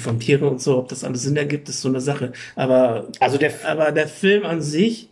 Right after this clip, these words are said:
Speaker 2: nimmt sich nicht zu ernst, das muss man sagen.
Speaker 1: Ja, auf
Speaker 2: Und
Speaker 1: jeden
Speaker 2: das
Speaker 1: Fall.
Speaker 2: ist,
Speaker 1: Das
Speaker 2: ist auch
Speaker 1: ist
Speaker 2: die Stärke, ne?
Speaker 1: Genau, ne,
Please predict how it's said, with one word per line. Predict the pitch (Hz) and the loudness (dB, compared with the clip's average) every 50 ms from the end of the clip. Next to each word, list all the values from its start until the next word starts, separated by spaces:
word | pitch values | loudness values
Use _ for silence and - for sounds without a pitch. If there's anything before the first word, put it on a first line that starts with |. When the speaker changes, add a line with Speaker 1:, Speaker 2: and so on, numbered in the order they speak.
| _ _ | _ _
Speaker 2:
nimmt | - 143 185 202 202 | 2 4 4 4 4
sich | - 160 | 2 4
nicht | 156 202 202 - | 4 4 2 2
zu | - 151 - | -4 -6 -6
ernst, | - - 180 - 117 | -4 -4 -2 -2 -2
das | 110 | -2
muss | 139 139 - | -2 0 0
man | 151 131 | -2 0
sagen. | 120 123 123 143 165 180 190 196 | 2 2 4 4 4 4 2 2
Speaker 1:
Ja, | 190 - 127 127 139 143 | 2 0 -2 -2 0 0
auf | 143 143 135 | 2 2 2
Speaker 2:
Und | 143 | 2
Speaker 1:
jeden | 147 147 | 2 2
Speaker 2:
das | 147 - - | 2 2 0
Speaker 1:
Fall. | - - 180 | -4 -2 -2
Speaker 2:
ist, | 165 - - - 131 | -2 -2 -4 -4 -4
Speaker 1:
Das | - - | -4 -4
Speaker 2:
ist | - - | -2 -2
auch | 156 - | -4 -2
Speaker 1:
ist | - | -2
Speaker 2:
die | 143 | -4
Stärke, | - - - 123 110 107 - 104 - - - | -6 -4 -2 -2 -4 -4 -6 -10 -12 -10 -6
ne? | 110 110 131 | -2 0 4
Speaker 1:
Genau, | 226 101 - - - 120 127 | 4 4 4 2 -2 -4 -4
ne, | 131 143 147 165 165 147 147 | 0 0 0 0 0 -2 -4